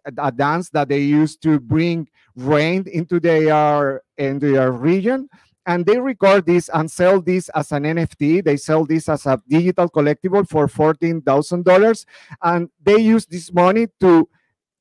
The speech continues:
to create a well, a water well for the community. So this is how culture can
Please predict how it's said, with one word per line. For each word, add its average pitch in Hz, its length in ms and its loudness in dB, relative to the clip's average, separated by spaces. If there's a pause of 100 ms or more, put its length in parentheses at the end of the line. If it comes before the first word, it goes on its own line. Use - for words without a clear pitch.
(140)
to 160 440 2
create 180 480 0 (100)
a 165 140 4
well, 160 560 4 (100)
a 151 160 2
water 180 360 4
well 147 340 0
for 147 180 -8
the 135 120 -8
community. 143 560 -8
So 143 420 -2
this 185 160 -2
is - 40 -16
how 185 380 0
culture 185 480 0
can 165 400 -4